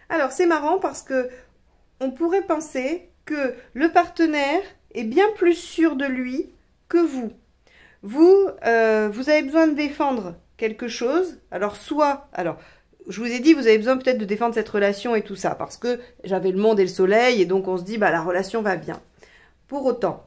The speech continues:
on peut nuancer légèrement et vous dire peut-être que vous, vous défendez votre territoire. Peut-être qu'il y a des choses, cette relation, elle est super, elle vous plaît, il n'y a pas de problème, mais, euh, il y a des, il y a des, des, comment, des étapes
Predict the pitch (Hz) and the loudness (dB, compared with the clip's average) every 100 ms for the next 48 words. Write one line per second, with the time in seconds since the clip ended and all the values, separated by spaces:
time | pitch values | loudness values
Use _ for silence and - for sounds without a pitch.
0 | _ 190 185 240 247 262 269 269 285 262 | _ -10 -6 -4 0 2 2 -2 -4 -2
1 | 233 220 220 262 320 214 196 254 311 233 | -2 -2 0 0 -2 -4 -4 -4 -4 -2
2 | 285 311 240 208 226 277 320 226 196 320 | -2 -2 -4 -6 -4 -2 -2 -2 0 0
3 | - 269 247 262 240 240 240 226 214 196 | 0 -4 -4 -4 -4 -6 -6 -6 -6 -6
4 | 170 - 196 277 269 220 196 196 190 240 | -6 -6 -2 -2 -2 -2 -2 -2 -6 -4
5 | 277 311 190 240 240 226 226 214 175 175 | -4 -4 -4 -6 -2 -2 -2 -4 -4 -6
6 | 202 - 233 190 165 170 175 202 240 269 | -8 -2 -2 -2 -4 -8 -6 0 0 0
7 | 180 175 - 185 214 269 269 - - - | -4 -6 -8 -2 0 0 -2 -12 -20 -8
8 | 208 233 269 311 - - - - 190 180 | -2 0 0 -2 -8 -20 -20 -10 -6 -6
9 | 160 131 196 247 269 226 226 220 208 190 | -6 -8 -2 2 2 0 -2 0 2 2
10 | 180 143 - - _ _ _ - 190 214 | 0 -8 -16 -20 _ _ _ -18 -8 -2
11 | 233 233 226 220 190 202 196 214 196 180 | -2 -2 -2 -2 -2 -4 -4 -6 -6 -6
12 | 175 - _ _ _ _ _ _ _ _ | -8 -18 _ _ _ _ _ _ _ _
13 | _ _ _ _ - _ _ _ - 214 | _ _ _ _ -20 _ _ _ -8 -4
14 | 220 262 277 240 - | -2 -4 0 -2 -2